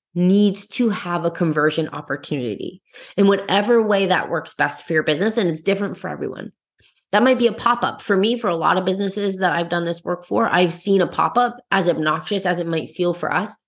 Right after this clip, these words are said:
actually works really well in driving conversions. So creating that conversion point in every single blog post is what's gonna help you,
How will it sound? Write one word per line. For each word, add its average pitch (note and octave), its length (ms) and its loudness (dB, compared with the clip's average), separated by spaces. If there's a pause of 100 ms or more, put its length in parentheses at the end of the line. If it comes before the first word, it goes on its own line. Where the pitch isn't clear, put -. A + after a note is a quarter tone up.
(200)
actually C#4+ 400 2
works B3+ 340 0
really F3+ 480 6
well E3 460 2
in E3+ 180 0
driving D3+ 380 0
conversions. A#2+ 720 -8 (880)
So F#3 520 2
creating G#3+ 600 2
that G3+ 200 0
conversion D#3+ 440 0
point D#3+ 200 -2
in C#3+ 80 -8
every D#3 220 -4
single D#3+ 340 0
blog C#3+ 280 0
post A3 440 -6 (600)
is F#3+ 160 2
what's G3+ 160 2
gonna F#3+ 200 4
help A3 280 2
you, D#3+ 340 -2